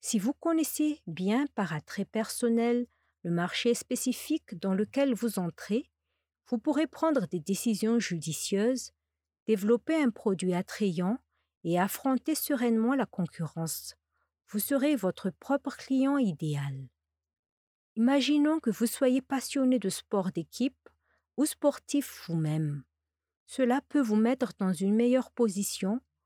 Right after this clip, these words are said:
pour juger quels produits répondent mieux aux besoins des sportifs ou aux envies des supporters, ce qui permet de se concentrer sur une activité de niche efficace,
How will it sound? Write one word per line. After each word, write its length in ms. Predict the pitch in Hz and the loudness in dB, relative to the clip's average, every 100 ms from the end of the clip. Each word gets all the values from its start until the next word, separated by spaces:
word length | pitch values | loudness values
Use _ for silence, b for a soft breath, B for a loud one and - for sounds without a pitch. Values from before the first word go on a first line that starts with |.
| _ _ - | _ _ -2
pour 200 | 262 226 | 0 2
juger 580 | - 208 190 214 269 _ _ _ _ | 2 2 2 2 0 _ _ _ _
quels 200 | - 202 | 0 0
produits 460 | - - 220 208 254 | 0 2 2 2 0
répondent 500 | 285 - 285 277 208 | 0 -2 0 2 4
mieux 300 | 208 240 294 - | 4 2 0 -4
aux 120 | 175 | -6
besoins 380 | 170 165 190 185 | -2 -2 0 -2
des 120 | 160 | -2
sportifs 840 | - 202 185 - - 277 - - _ _ _ - | -4 -4 -4 -6 -2 -2 -4 -18 _ _ _ -4
ou 160 | 269 285 | 2 4
aux 180 | 220 | 4
envies 280 | 202 180 226 | 2 0 -2
des 100 | 190 | -2
supporters, 920 | - - - 170 - - 190 247 - _ _ _ _ _ - | -6 -8 -6 -6 -6 -2 0 0 -4 _ _ _ _ _ -6
ce 140 | - | -4
qui 180 | 277 320 | 0 -2
permet 520 | - 294 294 311 320 | 0 2 4 4 2
de 120 | 214 | 0
se 160 | 185 185 | -2 -4
concentrer 720 | - 247 - 269 254 - 330 | -4 -4 0 0 -2 0 -2
sur 260 | - 226 | -2 -2
une 140 | 185 170 | -2 -2
activité 560 | 170 - 208 175 - | -4 -4 -4 -4 -4
de 140 | 185 180 | -2 0
niche 340 | 180 262 - | 2 2 0
efficace, 760 | 214 190 - - 233 - - | -2 -4 -6 -2 -2 -2 -10